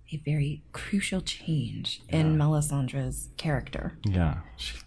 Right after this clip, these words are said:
Speaker 2: she's gonna come out swinging
Speaker 1: She's
Speaker 2: after
Speaker 1: gonna come
Speaker 2: this.
Speaker 1: out as a savior, I think.
Speaker 2: Yeah, she's tired of making
Speaker 1: And I
Speaker 2: mistakes.
Speaker 1: love her. And she's pregnant in real life.
Speaker 2: You know who else has decided not to, uh, become a failure constantly?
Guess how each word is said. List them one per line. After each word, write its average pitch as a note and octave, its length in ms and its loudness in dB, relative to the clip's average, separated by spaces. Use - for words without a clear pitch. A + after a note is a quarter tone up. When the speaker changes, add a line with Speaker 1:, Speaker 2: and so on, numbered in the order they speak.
Speaker 2:
she's B2 240 0
gonna C#3 160 8
come - 200 4
out E2+ 160 6
swinging F#2+ 380 4
Speaker 1:
She's D2+ 180 6
Speaker 2:
after - 120 4
Speaker 1:
gonna A#3+ 120 6
come G3+ 160 6
Speaker 2:
this. F#3+ 80 4
Speaker 1:
out F3 360 2
as D3 400 2
a D#3+ 80 0
savior, C3 580 0
I E3 100 -2
think. - 320 -6
Speaker 2:
Yeah, C#3+ 180 12
she's F3+ 260 8
tired F3+ 340 10
of B2+ 60 12
making G2 160 12
Speaker 1:
And - 100 10
I F3 60 12
Speaker 2:
mistakes. E3+ 260 12
Speaker 1:
love D#3+ 100 8
her. B2+ 280 2
And A3+ 100 10
she's C4+ 140 8
pregnant C#4+ 320 12
in B3 60 10
real A#3+ 120 12
life. G3 340 12
Speaker 2:
You A#2+ 140 6
know D#3 140 12
who E3+ 260 12
else C3+ 600 10
has B2+ 180 6
decided B2+ 540 8
not B2 260 8
to, A#2 340 10
uh, G#2+ 320 8
become A2+ 280 10
a G#2+ 60 8
failure G#2+ 520 10
constantly? C3+ 840 6